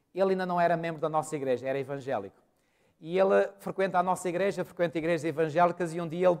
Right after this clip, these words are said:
pegou na minha pregação, tinha ouvido e foi apresentar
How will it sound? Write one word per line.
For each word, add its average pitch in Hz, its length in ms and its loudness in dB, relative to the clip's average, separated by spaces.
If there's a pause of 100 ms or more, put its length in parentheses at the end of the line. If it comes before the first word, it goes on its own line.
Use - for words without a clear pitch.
(120)
pegou 175 220 2
na 165 100 0
minha 170 180 0
pregação, 156 440 0
tinha 156 200 -8
ouvido 156 260 -2
e 175 40 0
foi 175 160 -2
apresentar 165 600 0